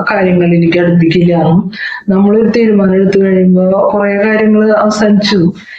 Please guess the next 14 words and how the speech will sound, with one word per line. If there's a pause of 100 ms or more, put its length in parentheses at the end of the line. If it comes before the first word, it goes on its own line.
(140)
ഇതെന്താന്ന്
വെച്ചാല്,
ന-,
മറ്റുള്ളവര്
നമ്മുടെ
വീട്ടിലത്തെ
എല്ലാ
കാര്യങ്ങളും
ചൂഴ്ന്നറിഞ്ഞ് (340)
അത്
എല്ലായിടത്തും
കൊണ്ട്
പരസ്യം
ചെയ്ത്,